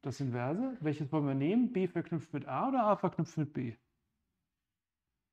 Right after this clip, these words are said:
Wir haben jetzt ja link-, B ist ja, also, ne, A hat ein inverses Element, B, und B ist links und rechts invers und beides könnten wir hier reinpflanzen.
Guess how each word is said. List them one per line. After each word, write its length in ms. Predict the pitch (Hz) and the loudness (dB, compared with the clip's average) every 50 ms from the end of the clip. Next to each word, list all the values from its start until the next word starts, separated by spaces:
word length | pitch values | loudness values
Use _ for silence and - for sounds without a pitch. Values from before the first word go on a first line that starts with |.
| _ _ _ _ _ _ _ _ _ _ _ _ _ _ _ _ _ _ _ _ _ _ _ _ _ _ _ _ _ _ _ _ _ _ _ _ _ - - - _ _ - | _ _ _ _ _ _ _ _ _ _ _ _ _ _ _ _ _ _ _ _ _ _ _ _ _ _ _ _ _ _ _ _ _ _ _ _ _ -20 -20 -20 _ _ 2
Wir 100 | - 143 | 4 6
haben 100 | 151 170 | 6 8
jetzt 140 | 165 151 160 | 6 6 4
ja 100 | - 143 131 | 4 4 6
link-, 380 | 135 139 156 190 208 - 156 123 | 6 6 6 4 4 0 0 4
B 200 | 151 160 180 180 | 4 6 8 6
ist 120 | 170 - | 6 6
ja, 140 | 151 139 123 | 2 0 0
also, 200 | 151 156 139 127 - - - _ _ _ _ _ _ _ - - | 2 2 2 0 0 -4 -12 _ _ _ _ _ _ _ -6 -2
ne, 220 | 175 180 180 180 | -2 -2 2 4
A 180 | 151 160 180 156 | 6 6 6 6
hat 140 | 160 170 165 | 4 2 2
ein 100 | 147 139 | 2 4
inverses 460 | 139 139 131 135 135 143 143 139 131 | 4 4 4 2 2 2 0 -2 -4
Element, 640 | 143 131 120 117 131 175 240 269 269 - - - - | -2 0 2 6 8 10 12 12 12 10 8 2 0
B, 480 | - 135 127 160 190 220 240 262 277 269 - - | 8 10 12 12 12 12 12 10 10 8 6 4
und 140 | - 165 143 | 4 4 6
B 160 | 151 160 135 | 8 8 8
ist 160 | 123 117 - - | 8 6 6 8
links 260 | 165 175 180 165 - | 8 8 8 6 4
und 80 | 127 | 2
rechts 280 | 127 135 185 208 - - | 4 4 4 4 4 2
invers 440 | 196 175 170 180 185 175 175 175 - | 2 4 4 6 6 6 4 2 0
und 120 | 156 123 | -4 -4
beides 300 | 117 135 143 143 143 139 | -2 -2 -2 -2 -2 -4
könnten 240 | - - 139 131 131 | -4 -2 -2 0 2
wir 60 | 139 123 | 4 6
hier 160 | 123 120 110 | 6 6 4
reinpflanzen. 1000 | 117 117 120 123 113 - _ _ _ _ _ - 120 110 110 104 - - 117 | 4 4 4 2 0 -2 _ _ _ _ _ -4 -2 -2 -2 -4 -6 -8 -8